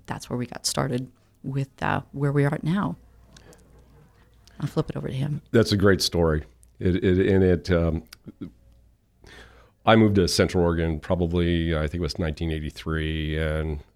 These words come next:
Speaker 2: uh, ended up, uh, buying an, a beautiful piece of property on the north end of Bend, which was basically for horses or cows or whatever you wanted to do. And, uh, uh,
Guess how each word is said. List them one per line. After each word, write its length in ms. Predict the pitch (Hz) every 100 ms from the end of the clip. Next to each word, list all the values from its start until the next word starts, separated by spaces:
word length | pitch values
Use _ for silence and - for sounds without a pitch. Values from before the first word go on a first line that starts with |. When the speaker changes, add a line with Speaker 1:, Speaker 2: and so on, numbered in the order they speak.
| -
Speaker 2:
uh, 160 | 82 -
ended 280 | 87 85
up, 320 | 85 78 - 85
uh, 240 | 80 78
buying 440 | 78 82 82 82
an, 240 | 80 82 -
a 80 | -
beautiful 400 | 78 90 87 -
piece 240 | - 87 -
of 100 | 76
property 600 | 80 80 - 78 80 82
on 300 | 82 82 82
the 80 | 82
north 280 | 82 78
end 160 | 87 80
of 120 | 76
Bend, 480 | 82 80 76 76 69 - _ _ _ _ - _
which 240 | 104 95 90
was 320 | 90 85 76
basically 420 | 87 82 - 85
for 200 | 76 85
horses 680 | - 80 76 - 76 73 73
or 80 | 73
cows 540 | - 73 67 69 65
or 80 | 80
whatever 280 | 78 73 71
you 100 | 71
wanted 240 | 71 65
to 180 | 65 71
do. 320 | 71 69 76
And, 240 | 71 69
uh, 1160 | - 69 - _ - - _ _ _ _ _ -
uh, 340 | 82 71 -